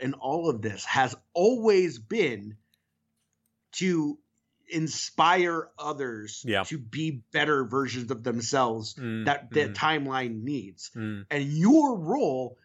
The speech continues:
Speaker 1: is very insignificant outside of that. What you want, what you desire, what you believe you are owed is nothing. You don't get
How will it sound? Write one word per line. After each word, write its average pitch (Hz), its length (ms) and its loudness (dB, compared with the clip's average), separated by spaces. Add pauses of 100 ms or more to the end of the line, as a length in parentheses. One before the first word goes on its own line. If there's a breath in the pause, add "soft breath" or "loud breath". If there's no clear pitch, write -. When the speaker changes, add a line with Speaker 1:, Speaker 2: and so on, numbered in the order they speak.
Speaker 1:
is 151 140 -6
very 247 500 4
insignificant 196 680 2
outside 165 340 0
of 139 160 -12
that. 143 300 -2
What 156 240 -4
you 190 240 -2
want, 160 420 0
what 170 160 -4
you 180 80 -12
desire, 156 400 -2
what 151 140 -8
you 156 80 -12
believe 151 580 -6
you 147 460 -6
are 131 320 2
owed 160 340 2 (320 loud breath)
is 165 260 4
nothing. 147 760 0 (360)
You 226 360 -2
don't 330 260 0
get 262 200 0